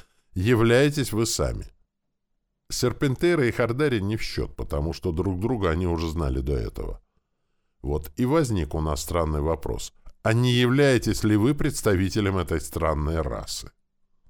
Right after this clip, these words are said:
«А почему вы эту расу называете странной?»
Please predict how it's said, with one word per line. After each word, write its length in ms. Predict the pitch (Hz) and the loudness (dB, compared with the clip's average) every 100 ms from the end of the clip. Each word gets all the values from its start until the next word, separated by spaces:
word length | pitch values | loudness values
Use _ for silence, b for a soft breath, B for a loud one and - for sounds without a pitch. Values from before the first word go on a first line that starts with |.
| _ _ _ _ _ _ _ _ _ _ _ _ _ _ _ _ _ _ _ | _ _ _ _ _ _ _ _ _ _ _ _ _ _ _ _ _ _ _
«А 360 | 69 69 67 65 | -6 -4 -4 -6
почему 640 | - 69 - 92 101 92 | -6 -4 -2 -2 -2 -2
вы 140 | 71 78 | 0 0
эту 280 | 65 - | -2 -2
расу 320 | 110 127 - 58 | -2 -2 -4 -4
называете 680 | 57 57 62 90 98 - | -4 -4 -2 -2 -2 -6
странной?» 680 | - - - 95 92 95 | -6 -4 -4 -4 -8 -10